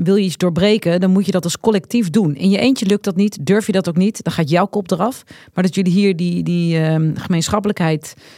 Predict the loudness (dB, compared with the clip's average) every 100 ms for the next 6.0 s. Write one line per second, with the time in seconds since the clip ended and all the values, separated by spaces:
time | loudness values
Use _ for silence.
0 | _ _ -4 -2 -2 0 2 2 2 -2
1 | -6 _ 0 2 2 2 4 4 2 0
2 | 0 -2 -2 0 2 2 0 0 0 0
3 | 0 -4 -2 2 4 2 2 0 0 0
4 | 0 0 -2 -2 -6 -2 0 -2 -6 -4
5 | -2 0 0 0 -2 -6 -4 -2 0